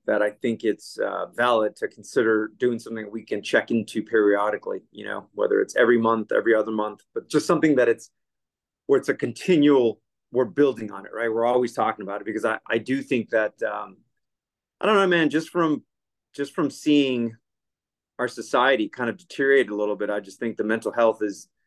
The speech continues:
it's not something that's hidden anymore. I think it's very overt. I think it's very much in our faces. Um, but I think the symptoms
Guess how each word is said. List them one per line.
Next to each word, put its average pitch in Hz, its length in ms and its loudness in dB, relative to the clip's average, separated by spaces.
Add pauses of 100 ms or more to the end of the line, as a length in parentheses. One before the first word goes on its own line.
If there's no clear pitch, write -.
(420)
it's - 160 -2
not 151 220 2
something 143 220 4
that's 120 240 0
hidden 139 260 2
anymore. 180 380 0
I - 20 0
think 139 160 -6
it's 143 140 -6
very 123 260 0
overt. 113 400 -4
I 120 60 -6
think 110 160 -14
it's - 100 -20
very 117 220 -6
much 113 180 -16
in 113 80 -18
our 104 80 -14
faces. 123 640 -8 (120)
Um, 104 640 0 (340)
but 139 80 2
I 139 80 4
think 190 200 0
the - 80 -4
symptoms 135 680 0